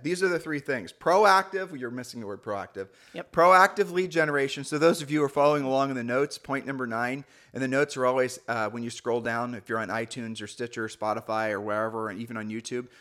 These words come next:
Speaker 1: scroll down. So there's an edit to point number nine. It's proactive lead generation. So the three things,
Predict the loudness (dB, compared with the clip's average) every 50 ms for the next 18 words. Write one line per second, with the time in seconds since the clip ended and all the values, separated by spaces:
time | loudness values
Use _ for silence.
0 | _ _ _ -12 -6 -2 -2 0 0 0 0 -2 -2 -4 -4 -4 -2 -2 -4 -6
1 | -8 -6 -4 0 0 0 0 -2 -4 -8 -10 -8 -8 -8 -8 -8 -8 -8 -6 -6
2 | -6 -6 -6 -6 -8 -12 -14 -14 -6 -4 0 2 4 4 4 4 2 -4 -8 -6
3 | -6 -6 -6 -4 -4 -4 -4 -4 -4 -4 -6 -10 -12 -8 -6 -4 -4 -4 -6 -4
4 | -4 -4 -2 0 -2 -2 -2 -4 -6 -10 -14